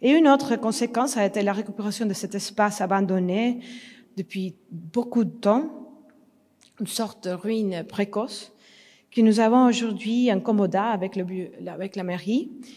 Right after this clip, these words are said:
Et cette histoire commence en préparer la maison pour une grande fête avec des concours, euh, co-, des concerts, de l'art,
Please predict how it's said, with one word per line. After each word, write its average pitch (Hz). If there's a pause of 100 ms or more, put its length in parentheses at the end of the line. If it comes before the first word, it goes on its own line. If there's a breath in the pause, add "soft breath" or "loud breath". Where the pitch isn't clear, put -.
(240 loud breath)
Et -
cette 220
histoire 277
commence 269
en 202
préparer 226
la 214
maison 196
pour 208
une 190
grande 254
fête 269 (380 loud breath)
avec 196
des 196
concours, 254 (140)
euh, 180
co-, -
des 202
concerts, 220 (400)
de 196
l'art, 220